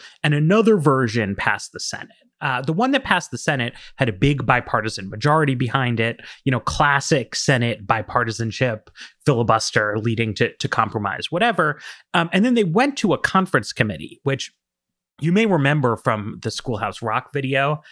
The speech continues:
on how a bill becomes a law, but actually, uh, has not been used in a long time. Um, so it's a conference committee, and everybody's sort of pre-theoretical understanding going into it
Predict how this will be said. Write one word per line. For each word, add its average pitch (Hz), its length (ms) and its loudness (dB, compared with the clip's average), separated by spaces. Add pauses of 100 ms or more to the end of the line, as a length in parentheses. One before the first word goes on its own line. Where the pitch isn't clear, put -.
(160)
on 117 60 2
how 113 160 2
a 110 60 0
bill 117 160 2
becomes 117 320 0
a 117 40 0
law, 123 280 0
but 101 240 -4
actually, 101 480 -4 (340)
uh, 107 140 -2
has 110 160 -2
not 113 120 -2
been 98 140 -6
used 113 380 -4
in 113 140 -4
a 107 40 -4
long 101 260 -4
time. 160 460 0 (120)
Um, 120 380 0 (520)
so 208 80 4
it's - 80 0
a 220 40 0
conference 320 400 0
committee, 135 540 -2
and 156 460 0 (520)
everybody's 285 800 0
sort 160 320 0
of 110 340 -4
pre-theoretical 113 1160 2
understanding 98 720 -4
going 95 300 -8
into 151 400 0
it - 220 -10